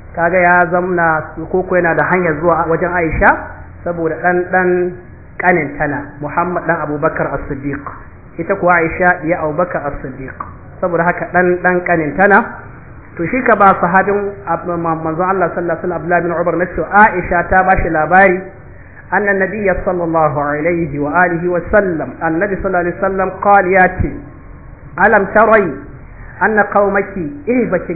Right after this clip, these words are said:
gani ba, alam tarai, wannan ya'u ta'anith ta ya'u mukhataba. "Alam tarai", an shahi nunun taraina, saboda lam harfu jazmin. Tarai sai zan fi'lu mudari'u majzumun bi lam. "Alam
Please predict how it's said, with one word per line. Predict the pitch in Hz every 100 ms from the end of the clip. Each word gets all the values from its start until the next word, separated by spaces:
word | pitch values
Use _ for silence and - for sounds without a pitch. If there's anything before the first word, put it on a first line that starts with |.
| 175
gani | 208 214 208
ba, | 180 - -
alam | 165 185 190 -
tarai, | 190 202 196 147 - - - - -
wannan | 175 190 170
ya'u | 175 165 -
ta'anith | 160 151 180 170 185
ta |
ya'u | 170 185 165
mukhataba. | 151 147 170 156 165 135 - - - - - - 165
"Alam | 170 170 151 -
tarai", | 202 226 202 143 -
an | 175 180 190
shahi | 185 170
nunun | 180 190 175 -
taraina, | 156 165 175 165 143 -
saboda | 180 170 160 151
lam | 175 185 -
harfu | - 175 170 147
jazmin. | 165 151 131 - - - - - -
Tarai | 156 160 185 180
sai | 185 180
zan | 180 180
fi'lu | 185 180 170
mudari'u | 160 165 185 160 160
majzumun | 156 156 147 175 160
bi | 143
lam. | 143 139 - - - - - - -
"Alam | 185 190 165